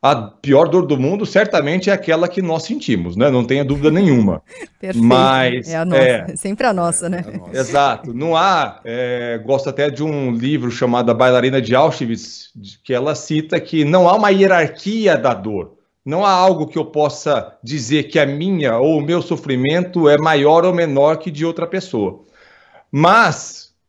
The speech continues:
Speaker 1: se você falar pra mim, "Qual dor que você não quer ter?", eu não quero ter neuralgia do trigêmeo de jeito nenhum, tampouco quero ter,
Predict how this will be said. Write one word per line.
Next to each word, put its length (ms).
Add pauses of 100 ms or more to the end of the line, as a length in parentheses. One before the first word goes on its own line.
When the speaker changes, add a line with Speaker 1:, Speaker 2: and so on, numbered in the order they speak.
(140)
Speaker 1:
se 240
você 300
falar 300
pra 180
mim, 260
"Qual 240
dor 200
que 100
você 220
não 180
quer 340
ter?", 280
eu 120
não 120
quero 260
ter 180
neuralgia 440
do 100
trigêmeo 460
de 100
jeito 300
nenhum, 280
tampouco 640
quero 280
ter, 340